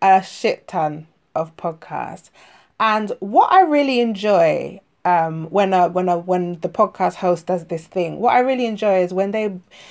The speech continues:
give, um, their listeners the opportunity to, um, see behind the scenes of them preparing to release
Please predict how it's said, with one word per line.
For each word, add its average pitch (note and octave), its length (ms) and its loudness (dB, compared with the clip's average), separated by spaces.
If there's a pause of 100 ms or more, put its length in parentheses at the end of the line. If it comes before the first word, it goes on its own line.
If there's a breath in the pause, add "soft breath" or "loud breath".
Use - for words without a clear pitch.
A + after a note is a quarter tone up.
(300 loud breath)
give, A#3 360 2 (120)
um, F#3+ 280 2
their F#3+ 120 4
listeners F3+ 520 -2
the F3+ 140 -2
opportunity F#3+ 1040 -4
to, F3 760 -2 (440 soft breath)
um, F3+ 640 2
see - 200 -4
behind B3+ 360 0
the A3+ 80 -6
scenes G3+ 360 -4
of F3+ 140 -4
them F#3 180 0
preparing G3 720 -6
to F#3 220 -4
release G3 880 -6